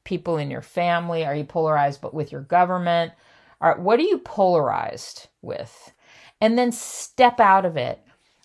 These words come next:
and start noticing the us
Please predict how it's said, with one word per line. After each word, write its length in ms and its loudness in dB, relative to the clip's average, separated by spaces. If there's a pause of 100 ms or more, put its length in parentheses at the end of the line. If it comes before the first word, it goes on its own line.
(140)
and 340 0
start 420 4
noticing 680 0
the 160 -4
us 500 -4